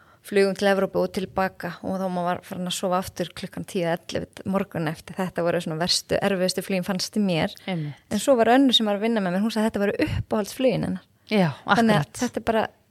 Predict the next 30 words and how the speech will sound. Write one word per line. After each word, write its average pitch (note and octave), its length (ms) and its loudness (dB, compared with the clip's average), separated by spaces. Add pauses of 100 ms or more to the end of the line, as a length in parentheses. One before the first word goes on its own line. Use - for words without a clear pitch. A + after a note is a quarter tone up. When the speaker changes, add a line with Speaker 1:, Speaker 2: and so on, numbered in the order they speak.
(180)
Speaker 1:
þetta C4 200 -12
er B3+ 120 -4
svo C#4+ 140 0
misjafnt. - 560 -2 (340)
Speaker 2:
Þetta F#3+ 220 -2
er G#3+ 100 0
svo - 160 -4
ótrúlega G#3 640 0
misjafnt - 640 -6
og E3+ 160 -2
hérna, E3 260 -6
sem F#3 140 -2 (120)
betur A#3 440 4
fer, - 240 -4
þá - 160 -6
erum G3 240 2
við G3+ 80 2
ekki - 220 -6
öll F#3 220 -6
eins D#3+ 280 -4
og F3+ 60 -8
sem F#3+ 140 -2
betur G3+ 440 -4
fer F3 80 0
er E3 80 -6
fólk G#3 160 -2
sem F#3 120 -2
sækir G#3+ 600 0
í E3+ 80 0
vaktavinnu E3 540 -4